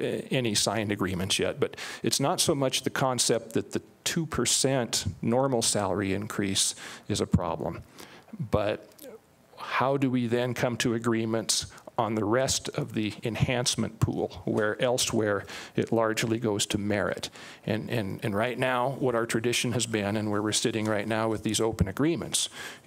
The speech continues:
is the Board of Regents bargaining team is being asked to spend more than perhaps we think we can on alternatives to merit pay, and that is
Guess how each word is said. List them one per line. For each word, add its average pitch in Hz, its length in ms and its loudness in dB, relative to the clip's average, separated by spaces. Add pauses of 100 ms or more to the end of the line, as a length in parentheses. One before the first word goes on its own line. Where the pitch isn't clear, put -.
is 107 440 0 (120)
the 110 400 0 (400)
Board 123 200 2
of 113 60 0
Regents 120 320 0
bargaining 107 460 0
team 110 360 0 (540)
is 120 200 0
being 120 420 0 (320)
asked 117 640 -2 (280)
to 107 320 -2 (640)
spend 120 400 0
more 113 320 2
than 110 220 0
perhaps 113 420 0
we 113 140 0
think 117 260 0
we 110 100 0
can 107 640 -2 (580)
on 104 460 -2 (800)
alternatives 127 960 2
to - 140 0
merit 107 400 0
pay, - 260 0 (100)
and 104 160 0
that 104 180 0
is 104 260 2